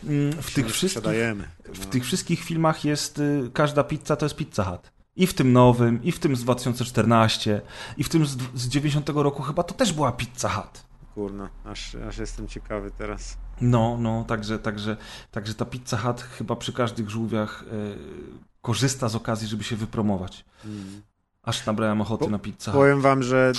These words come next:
Speaker 2: y, t-, tak jak te Spider-Many, Spider-Verse'owe nowe mnie zachwyciły swoją, y, formą wizualną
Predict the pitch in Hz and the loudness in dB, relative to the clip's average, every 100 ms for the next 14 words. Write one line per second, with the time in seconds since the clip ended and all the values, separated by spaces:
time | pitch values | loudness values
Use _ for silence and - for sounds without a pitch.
0 | - 135 123 - 127 - 120 127 - 120 | 0 -2 -4 -10 -8 -2 0 0 0 -2
1 | - 131 120 120 123 123 120 - 117 113 | -2 -2 2 2 2 0 -2 -2 -2 0
2 | 110 113 - 117 117 117 113 113 113 113 | 0 -2 0 0 2 2 0 0 0 -2
3 | 101 120 - 120 113 - - 110 107 107 | -4 -8 -4 0 0 -2 -4 0 2 2
4 | 107 110 113 117 117 120 - 123 117 117 | 0 -2 -4 -6 -6 -6 2 4 4 2
5 | 113 117 120 120 113 113 120 170 | 0 0 4 4 4 2 2 -2